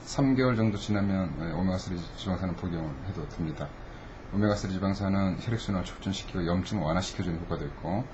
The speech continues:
태아의 알레르기 지표순을 낮춰주고, 또 아이큐도 좋아지게 하는 효과가 있으니까 오메가쓰리 지방산을 복용을 하시면 좋겠고, 어,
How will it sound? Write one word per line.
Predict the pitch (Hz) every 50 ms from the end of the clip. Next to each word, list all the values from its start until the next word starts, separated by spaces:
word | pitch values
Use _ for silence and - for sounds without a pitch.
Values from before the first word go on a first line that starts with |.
| - - - - - - - - - -
태아의 | - 127 117 110 110 107 -
알레르기 | 82 87 92 95 92 95 87 92 92
지표순을 | - - - - 98 95 - 95 90 82
낮춰주고, | 71 71 71 - - - - 98 90 87 82 78 - - 76 76 - - - - - - - - - - - - - - 92 85 82 82 80 80 76 - 92 101 104 98 -
또 | - 76 73 -
아이큐도 | - 80 95 110 113 - - - 107
좋아지게 | 95 - 104 95 95 90 85 78 76 71 - - 87 85
하는 | 82 82 78 -
효과가 | - - 90 80 76 71 67
있으니까 | - - - - 87 80 76 73 - - 80 78 - - - - - - - - - - - - - - - - -
오메가쓰리 | 98 101 107 101 98 95 - 104 98 92
지방산을 | 87 90 90 - 90 85 80 76 71 71 - - 78 82 80 76 -
복용을 | 90 85 82 80 78 76 73 71
하시면 | - - - 101 82
좋겠고, | - - - - - - - 80
어, | 76 73 73 - - - - - - - - - - - - - - - - 98 98 95